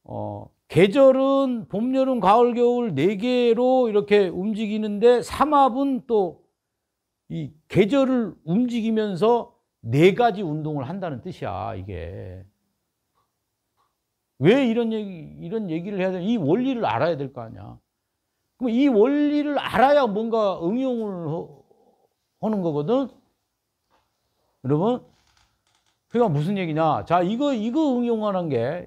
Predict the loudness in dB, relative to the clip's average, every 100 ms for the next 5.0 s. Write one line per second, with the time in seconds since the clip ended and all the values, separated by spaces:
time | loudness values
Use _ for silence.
0 | -14 -6 2 2 2 -6 _ -10 -6 -6
1 | -6 -4 -2 -2 -4 -10 _ _ _ _
2 | _ _ _ _ _ _ _ -4 -2 -2
3 | -6 -12 -8 -2 0 0 0 0 2 0
4 | 0 -2 -2 -4 -6 -10 -10 -10 -12 -16